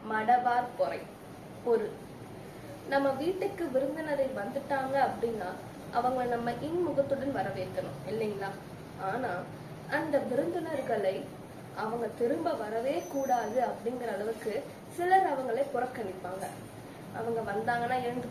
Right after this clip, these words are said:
போயிடுவாங்க, தண்ணி குடிங்கன்னு கூட சொல்ல மாட்டாங்க. அவ்வளவு அவங்கள ரொம்பவே அவமானப்படுத்துறபடியா சில பேர் பண்ணுவாங்க. அந்த மாதிரி இருக்கிறவங்க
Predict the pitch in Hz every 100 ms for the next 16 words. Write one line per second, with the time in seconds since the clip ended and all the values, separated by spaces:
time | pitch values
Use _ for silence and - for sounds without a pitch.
0 | 233 220 214 196 190 185 - - - 294
1 | 285 294 285 262 254 226 226 247 - 196
2 | 214 214 - 185 180 165 - - - 147
3 | - 226 311 349 330 220 208 359 - -
4 | - 240 262 269 254 220 220 - - -
5 | 240 262 277 277 285 285 - - - -
6 | 226 262 277 277 269 240 220 - 220 226
7 | 214 233 - 208 185 202 - 185 190 175
8 | 175 185 - - - - 190 233 277 285
9 | 262 269 330 349 320 220 233 233 - 233
10 | 190 185